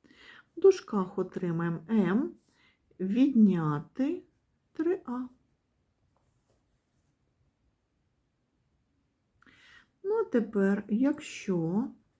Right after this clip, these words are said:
м відняти три а дорівнює мінус три, то мінус чотири помножити на різницю м і три а дорівнює мінус чотири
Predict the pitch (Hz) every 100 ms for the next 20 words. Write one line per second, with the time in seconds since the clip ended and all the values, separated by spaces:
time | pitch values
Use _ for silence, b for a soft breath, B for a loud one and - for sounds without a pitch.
0 | _ _ _ _ _ _ b b b b
1 | _ _ 220 185 185 226 - - 196 214
2 | 196 180 165 160 165 160 - 175 160 -
3 | 156 151 165 247 - _ b b b b
4 | - 170 185 175 175 165 160 156 156 147
5 | 156 - - 160 151 151 180 302 - _
6 | b b b b _ - 226 185 156 113
7 | - _ _ _ _ _ _ 185 196 214
8 | 214 175 175 - - - 190 185 - 190
9 | 170 156 160 208 196 180 156 143 147 156
10 | 202 262 262 269 269 269 269 269 - 285
11 | 269 254 262 269 - - 220 220 156 156
12 | 156 160 160 233 302 b b b b b
13 | - 302 320 240 220 208 202 190 185 180
14 | 175 160 156 156 - - 165 165 277 349
15 | 381